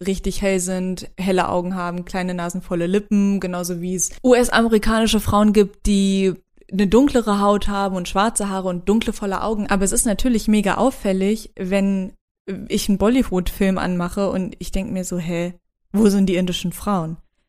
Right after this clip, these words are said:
Also die Schauspielerinnen selbst sehen ja eigentlich gar nicht so aus, aber haben einfach die Ressourcen, um sich die Haut zu bleichen, die Nase machen zu lassen und die Lippen aufzuspritzen, was ja auch viele indische Frauen und Schauspielerinnen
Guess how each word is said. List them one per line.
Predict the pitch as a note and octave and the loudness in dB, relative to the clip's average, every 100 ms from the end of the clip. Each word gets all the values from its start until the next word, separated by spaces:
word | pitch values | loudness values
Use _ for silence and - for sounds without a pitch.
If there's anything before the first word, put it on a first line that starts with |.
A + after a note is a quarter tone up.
| _ - - | _ -18 -4
Also | G3 | 0
die | G#3 G#3+ | 0 0
Schauspielerinnen | - D4 D4 - A3+ A3 G#3+ G#3 G3+ - - | 0 0 0 0 0 2 0 0 -2 -6 -8
selbst | F3 F#3 A#3+ A3 F3+ - - - - _ | -2 0 2 2 0 -4 -6 -12 -16 _
sehen | - E3+ G#3+ A3 | -8 0 4 4
ja | G#3 F#3 | 2 0
eigentlich | F3+ G3+ G3+ F#3 | 0 -2 -2 -6
gar | G3 F#3+ | -6 -4
nicht | F#3+ - | -2 -2
so | - | 0
aus, | - G#3+ G3+ - | 2 2 2 0
aber | F3 F3+ | -2 -2
haben | F#3+ E3 | -4 -4
einfach | F3 F#3+ | -6 -8
die | - | -8
Ressourcen, | F#3 - A3 G#3 G#3 F#3 | -8 -4 -2 -2 -2 -6
um | F3+ | -6
sich | E3+ - | -8 -8
die | E3+ | -6
Haut | A3 C4 | -4 -2
zu | - | -4
bleichen, | F#3 E3 F#3 F#3 E3+ | -2 -2 -2 -6 -6
die | E3+ | -4
Nase | F#3+ A3+ G3 | -2 0 -2
machen | F3 F3 | -4 -6
zu | - | -8
lassen | E3 E3+ E3+ | -8 -8 -10
und | E3+ | -6
die | |
Lippen | F#3 G#3 | -6 -4
aufzuspritzen, | - E3+ - G3 - E3 - F3 G3 - - - _ _ | -4 -4 -6 -10 -8 -6 -6 -4 -6 -8 -20 -20 _ _
was | F3+ G3 G3 | -2 2 2
ja | G3+ C#3+ | 2 2
auch | - | 0
viele | - G#3+ G3 | -2 0 2
indische | F3+ F3+ F#3+ | 0 -2 -6
Frauen | F3+ - F3+ F3+ | -8 -4 -2 -2
und | F3+ | -4
Schauspielerinnen | F3+ F3+ - F3 F3 F3 E3+ | -4 -4 -4 -4 -4 -6 -6